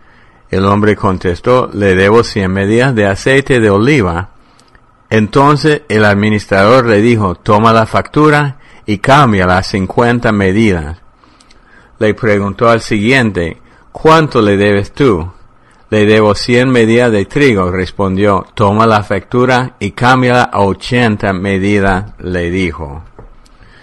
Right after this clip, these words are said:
Bueno, vamos a ver más, eh, el significado, pero pues que él no quería trabajar en algo honesto, él siendo deshonesto,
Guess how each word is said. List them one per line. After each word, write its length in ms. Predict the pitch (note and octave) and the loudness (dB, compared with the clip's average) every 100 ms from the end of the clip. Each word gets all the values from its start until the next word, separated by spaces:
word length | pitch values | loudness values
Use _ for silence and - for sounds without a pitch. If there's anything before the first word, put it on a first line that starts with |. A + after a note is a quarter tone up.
| - - - - - | -20 -20 -20 -20 -14
Bueno, 460 | - A2+ G2 D#2+ - - - - _ - - - _ - - - - - | 0 0 0 -4 -10 -16 -20 -20 _ -20 -20 -20 _ -20 -20 -20 -16 -4
vamos 360 | G#2+ A#2 C3+ C#3 | 0 2 2 0
a 60 | |
ver 420 | B2 G#2 G#2 G#2 - - - - | 2 2 0 -2 -14 -18 -16 -6
más, 420 | G2+ A2 A2 - | 0 2 0 -4
eh, 420 | - F#2+ G2 F2 F#2+ | -6 -2 0 0 -2
el 80 | |
significado, 920 | G2+ G2 G2 F#2+ F#2 - A#2 F#2+ E2+ - | -4 -4 -4 -4 -8 0 2 2 0 -4
pero 480 | A2+ G2+ F#2+ F2 F#2 - - - - - _ _ _ | -2 0 0 -2 -8 -16 -20 -20 -20 -20 _ _ _
pues 220 | A#2+ A2 | 0 0
que 240 | - A2+ | 0 2
él 100 | B2 | 2
no 220 | C#3 C#3 B2 | 2 0 0
quería 500 | B2 G2+ A#2+ B2+ A#2+ | -2 0 2 2 2
trabajar 540 | A2+ G2+ F#2+ A2 A#2+ | 0 2 2 2 2
en 160 | A2 G#2 | 2 2
algo 540 | A2 A#2+ B2 B2 - | 2 2 2 2 -2
honesto, 920 | G2+ G2 G#2+ B2 G2+ - F2 E2+ G2 G2+ - - - _ | -6 -2 0 0 -2 -4 -8 -6 -6 -8 -16 -20 -20 _
él 380 | G2+ A2 B2 A#2+ | -2 0 0 -2
siendo 640 | - C3 C3+ C#3 C3+ B2 | -2 0 2 2 0 -2
deshonesto, 1400 | - F#2 A#2+ C#3 - A2+ G2+ G#2 A2 G2+ - - E2+ F2 | -6 -4 0 0 0 -2 0 0 -2 -2 -6 -8 -6 -6